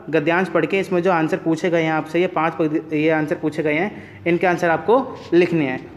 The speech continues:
तो basically क्या होता है students, कि आप अगर book portion आपने पढ़ रखा है अच्छे से, तो आप अपनी तरफ से बना बना के answer लिख सकते हैं और इस गद्यांश में भी आप अपनी तरफ से बनाकर answer लिख सकते हैं। कोई भी आपको marks कम नहीं देगा अगर आपका answer सही होगा तो।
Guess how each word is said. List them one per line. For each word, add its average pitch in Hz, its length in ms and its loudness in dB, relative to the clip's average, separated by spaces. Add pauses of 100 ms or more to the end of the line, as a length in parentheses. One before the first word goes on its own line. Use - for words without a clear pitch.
तो 202 60 2
basically 214 500 2
क्या 220 120 4
होता 165 200 2
है 151 40 0
students, 170 460 -2
कि 226 80 0
आप 170 320 2
अगर 185 220 2
book 170 340 0
portion 185 260 2
आपने 185 220 2
पढ़ 190 200 2
रखा 165 260 0
है 143 80 2
अच्छे 147 200 -2
से, 170 180 0 (320)
तो 202 60 4
आप 180 200 2
अपनी 202 180 2
तरफ 196 160 4
से 226 140 2
बना 170 220 4
बना 180 200 2
के 185 100 0
answer 165 280 0
लिख 151 160 0
सकते 147 300 -4
हैं 202 80 0
और 202 140 2
इस 190 180 0
गद्यांश 160 380 0
में 175 80 2
भी 170 60 4
आप 165 80 2
अपनी 165 180 0
तरफ 160 180 2
से 185 120 -4
बनाकर 156 340 0
answer 156 220 -2
लिख 175 160 0
सकते 175 260 -4
हैं। 202 100 -2
कोई 175 220 4
भी 180 160 2
आपको 190 380 2 (400)
marks 170 320 2
कम 208 280 4 (180)
नहीं 180 200 2
देगा 180 200 4
अगर 190 160 4
आपका 175 240 2
answer 156 260 0
सही 180 280 2
होगा 139 240 4
तो। 127 200 -2